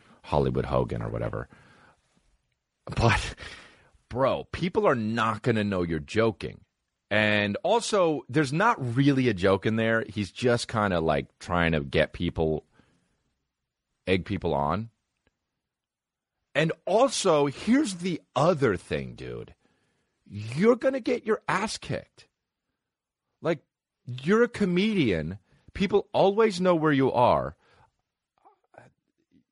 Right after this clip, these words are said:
This, when thi-, uh,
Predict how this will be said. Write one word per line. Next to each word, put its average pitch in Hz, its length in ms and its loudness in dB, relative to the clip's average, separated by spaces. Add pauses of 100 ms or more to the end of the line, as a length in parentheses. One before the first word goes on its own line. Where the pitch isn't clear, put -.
(2250)
This, 202 460 0
when 131 240 4
thi-, 214 200 4
uh, 117 100 4